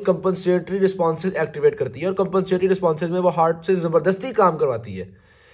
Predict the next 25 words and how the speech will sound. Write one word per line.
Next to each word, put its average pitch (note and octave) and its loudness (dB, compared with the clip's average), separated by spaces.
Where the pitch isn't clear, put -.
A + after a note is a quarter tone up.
इस G#3 6
ज़बरदस्ती F#3 2
के A#3+ -8
चक्करों G3 0
में G#3 2
बेचारा F#3+ 4
हार्ट E3 0
in F3 -6
the F3 4
long F3 4
run F#3 -4
आहिस्ते D#3+ -2
आहिस्ते E3 0
वीक E3+ -2
होता F3 -8
चला D3 0
जाएगा, C#3 2
क्योंकि F#3+ -6
हार्ट E3 2
के F3 -8
अंदर E3+ 2
रीमॉडलिंग D#3 0
वगैरह E3 2
होती D3+ 0
है, D3+ 4